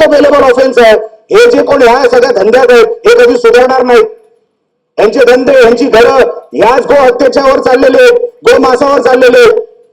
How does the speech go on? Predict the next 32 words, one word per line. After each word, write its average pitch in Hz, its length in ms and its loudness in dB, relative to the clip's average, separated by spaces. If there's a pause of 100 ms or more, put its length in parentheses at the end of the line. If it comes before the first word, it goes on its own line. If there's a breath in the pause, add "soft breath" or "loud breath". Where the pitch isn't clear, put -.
(140)
यांची 226 220 -2
तस्करी 294 460 0
चाललेली 285 400 0
आहे. 247 200 2
रोज 240 500 0
इथून 285 260 -2
पुढे, 494 580 0
मी 392 80 0
त्या 254 200 0
दिवशी 269 240 -4
भोसले 247 380 -2
साहेबांनाही 269 360 0
बोललो, 247 640 0
भोसले 220 280 2
साहेब 247 200 4
इकडे 247 180 2
आमदार 240 360 -2
आहेत 247 160 2 (440)
कराडचे, 453 480 2 (840)
कोकणामध्ये 285 540 0
जी 294 100 -4
तस्करी 285 380 -2
होते 240 360 2
ती 240 100 -2
कराडमध्ये 247 520 0
त्यांचे 247 320 0
काही 508 140 2
धंदे, 440 320 0
त्यांचे 480 240 2
काही 247 140 2
कत्तलखाने 240 560 0
आहेत, 226 140 2